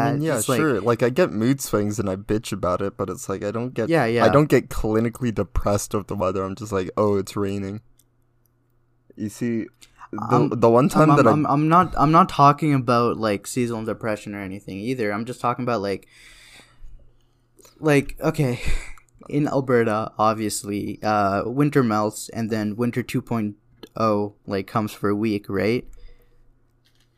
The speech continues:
Speaker 1: Yeah,
Speaker 2: Right?
Speaker 1: yeah.
Speaker 2: It happens every year. It's just fine. But, like, some people are just like, "Yeah, it was really sunny." And, and, and instead of being like, you know, "Oh, man, it's snowing, but okay, it sucks, but whatever,"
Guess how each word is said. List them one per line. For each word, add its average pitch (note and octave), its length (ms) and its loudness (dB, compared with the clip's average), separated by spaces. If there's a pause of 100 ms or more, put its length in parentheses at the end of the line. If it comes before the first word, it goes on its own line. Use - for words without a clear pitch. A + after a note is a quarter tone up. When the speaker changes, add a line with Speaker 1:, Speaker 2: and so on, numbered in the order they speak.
(140)
Speaker 1:
Yeah, - 80 -6
Speaker 2:
Right? A2 180 2
Speaker 1:
yeah. G#2 260 -8
Speaker 2:
It G#2+ 120 -8
happens A2 520 0
every D3 280 0
year. E3 380 4 (540)
It's - 360 -16
just - 240 -8
fine. C3+ 480 0 (920)
But, A2 200 0
like, A2+ 180 -2
some C3 180 -4
people C3+ 220 -4
are B2 60 -4
just A#2+ 240 -14
like, G#2+ 260 -4 (300)
"Yeah, F3 160 -6
it F3 40 -2
was D#3+ 160 -10
really D#3+ 180 -2
sunny." C#3 400 -2
And, D3 120 0
and, D#3 120 2
and E3 180 0 (220)
instead G3+ 260 0
of G#3 100 -2
being F#3+ 180 -2
like, C#3+ 380 -4 (360)
you C#3+ 120 -4
know, B2+ 300 -6 (100)
"Oh, C#3 240 2
man, B2+ 220 -2
it's A#2 180 -6
snowing, A#2+ 580 -4 (100)
but G#2+ 240 -2
okay, G#2 540 -6 (120)
it D#3 160 0
sucks, D#3 480 2
but A#2+ 360 0 (140)
whatever," G2 460 2